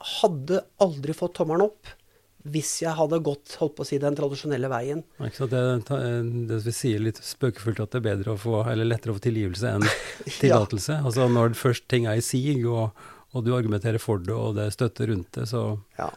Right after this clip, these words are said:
Speaker 2: og der, der var det, men så ble det en stoppsignal, rett og slett.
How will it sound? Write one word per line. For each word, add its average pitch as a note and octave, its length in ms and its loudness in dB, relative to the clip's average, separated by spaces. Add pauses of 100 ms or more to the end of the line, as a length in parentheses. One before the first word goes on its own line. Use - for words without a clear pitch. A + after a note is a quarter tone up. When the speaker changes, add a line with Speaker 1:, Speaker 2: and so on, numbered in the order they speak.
(120)
Speaker 2:
og B2+ 100 0
der, B2+ 140 2
der B2+ 160 6
var A2 180 4
det, D3 100 2
men D#3 160 2
så B2+ 180 -2
ble G#2 160 0
det F#2 60 -2 (100)
en G#2 160 -2
stoppsignal, A#2 640 -4
rett D#3 140 -4
og C3+ 40 -10
slett. D3+ 280 -6